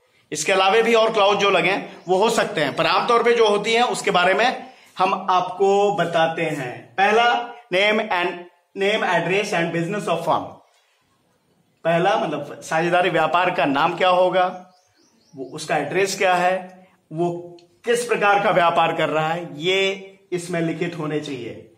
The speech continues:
दूसरी बात name and address of partners, उसमें जितने partners हैं, साझेदार हैं, उनके नाम और पते होने चाहिए।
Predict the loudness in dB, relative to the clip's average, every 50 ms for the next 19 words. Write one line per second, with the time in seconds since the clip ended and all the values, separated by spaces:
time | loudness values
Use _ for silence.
0 | _ _ _ _ _ -4 -2 -2 0 0 -2 -2 0 2 2 2 2 0 -4 -8
1 | -14 -18 -20 -10 -4 -2 0 0 2 2 2 2 2 2 2 2 0 0 0 0
2 | 0 2 2 0 0 0 -2 -4 -6 -6 -6 -6 -4 -2 -2 -2 -2 -2 0 0
3 | 0 0 2 0 2 2 0 2 2 2 2 2 0 -2 -2 0 0 2 2 2
4 | 2 2 2 2 2 2 2 0 0 -2 -4 -10 -18 -20 _ _ -16 _ -2 -2
5 | 0 0 0 -2 -2 0 0 2 2 4 2 2 0 2 2 2 2 0 -4 -4
6 | -2 -2 -2 0 -2 -2 -2 -2 -2 -4 -4 -4 -4 -4 -4 -4 -4 -6 -8 -8
7 | -10 -12 -16 -18 -20